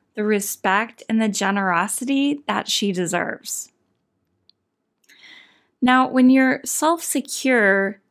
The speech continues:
your focus is on your own wants, needs, and desires. When you're fearful and insecure, your focus is on their wants, needs, and desires, and you will never feel fulfilled or happy.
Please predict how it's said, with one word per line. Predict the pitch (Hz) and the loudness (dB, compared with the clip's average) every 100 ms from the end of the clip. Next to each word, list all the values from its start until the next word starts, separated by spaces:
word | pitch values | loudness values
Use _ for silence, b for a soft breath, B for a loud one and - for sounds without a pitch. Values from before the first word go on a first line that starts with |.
| _ | _
your | 214 233 | 0 0
focus | 233 247 247 233 214 - | 2 2 2 2 0 -4
is | 208 | -2
on | 202 196 | 0 2
your | 196 - | 0 0
own | 190 190 190 - _ | 0 0 -2 -4 _
wants, | 180 185 185 185 - - | -4 0 2 0 -4 -4
needs, | 185 180 175 | -4 -4 -4
and | 175 | -6
desires. | 180 180 226 269 262 - - - - - b b b b b | -6 -4 -2 0 0 0 -4 -8 -12 -14 b b b b b
When | 226 233 | 2 4
you're | 233 226 | 4 0
fearful | 226 311 370 349 285 254 | -2 0 0 0 0 2
and | 240 226 - | 2 0 -2
insecure, | 311 392 381 277 - - 196 180 175 190 196 b b - | -2 0 -2 -2 -4 -4 0 0 0 -2 -6 b b -2
your | 240 262 | 0 0
focus | 262 233 226 226 220 - - | 0 0 0 0 -2 -4 -4
is | 202 202 | -4 0
on | 196 190 190 180 | -2 0 -4 -2
their | 233 247 302 311 277 208 175 - | 0 4 4 4 4 2 -2 -6
wants, | 175 165 190 185 202 | -4 -2 -2 -4 -4
needs, | 185 175 | -4 -4
and | 185 | -4
desires, | 180 175 180 170 170 175 - | -4 -4 -4 -4 -6 -8 -2
and | 214 | 2
you | 240 | 4
will | 262 | 4
never | 254 247 240 247 240 254 254 254 - | 4 4 4 2 2 0 0 -2 -8
feel | _ 233 240 240 226 233 - | _ -2 0 2 0 -4 -10
fulfilled | 220 208 - 233 233 226 190 147 - | -14 -14 -4 -2 0 0 -2 -4 -6
or | 190 190 | -8 -6
happy. | - 214 214 185 165 - | -4 -2 -2 -4 -4 -6